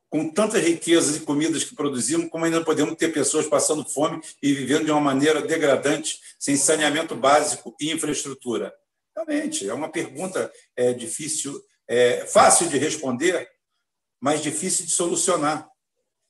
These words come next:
Mas, como a gente falou, se quatro a sete por cento do fa-, do, da receita dos municípios são passados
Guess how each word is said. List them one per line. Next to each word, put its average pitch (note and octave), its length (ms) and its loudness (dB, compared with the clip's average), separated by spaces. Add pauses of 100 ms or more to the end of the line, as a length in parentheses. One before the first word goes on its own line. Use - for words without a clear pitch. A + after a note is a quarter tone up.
(240)
Mas, C#4+ 240 -2
como A3+ 400 2
a G#3 60 6
gente G3 220 -2
falou, E3 440 2 (140)
se - 300 -6
quatro G#3 300 4
a F#3 40 4
sete F#3 320 2
por - 160 -10
cento D3 440 0
do B2+ 120 -8
fa-, D3 300 2 (260)
do, B2+ 920 0 (220)
da C#3 140 0
receita C#3+ 520 0
dos C#3 160 -6
municípios D#3+ 840 -4 (220)
são - 240 -2
passados - 640 4